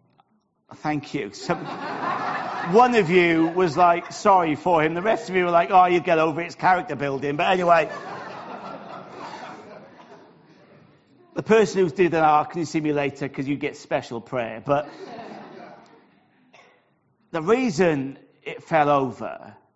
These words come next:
is not just because of the gust of wind. The reason it fell over is not just because of Arthur Job Dulson, though that's the main reason. It's because I left it incomplete.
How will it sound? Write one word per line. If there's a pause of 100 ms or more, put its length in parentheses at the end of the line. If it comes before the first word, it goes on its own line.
(120)
is
not
just
because
of
the
gust
of
wind. (1120)
The
reason
it
fell
over
is
not
just (380)
because
of
Arthur
Job
Dulson,
though
that's
the
main
reason. (840)
It's
because
I
left
it
incomplete.